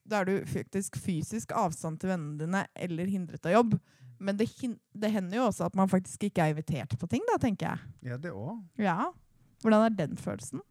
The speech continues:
Speaker 2: Ja, det er jo ikke noe gøy. Det er jo som en avvisningsfølelse, men da må man jo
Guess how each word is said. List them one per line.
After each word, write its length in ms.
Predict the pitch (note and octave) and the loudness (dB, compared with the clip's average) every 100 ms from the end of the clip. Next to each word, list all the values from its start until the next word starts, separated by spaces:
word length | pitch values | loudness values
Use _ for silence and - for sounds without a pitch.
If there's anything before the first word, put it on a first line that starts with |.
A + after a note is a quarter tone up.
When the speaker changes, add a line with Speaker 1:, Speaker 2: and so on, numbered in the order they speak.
| _ | _
Speaker 2:
Ja, 140 | - | -16
det 200 | A#2 B2 | -12 -8
er 80 | A#2+ | -8
jo 100 | A2 - | -10 -12
ikke 140 | A#2 | -16
noe 80 | A2+ | -14
gøy. 100 | - | -16
Det 160 | A2+ | -12
er 40 | A2 | -12
jo 60 | G#2 | -10
som 140 | A2+ | -10
en 140 | G#2 | -10
avvisningsfølelse, 920 | F#2+ G2+ - A2+ - A2 G#2 - C#3 | -10 -12 -10 -10 -8 -8 -8 -8 -6
men 240 | B2 A#2+ A#2 | -4 -4 -6
da 120 | A#2 A#2+ | -4 -4
må 140 | A#2 | -2
man 220 | A#2 A#2 | -2 0
jo 160 | A#2+ | 0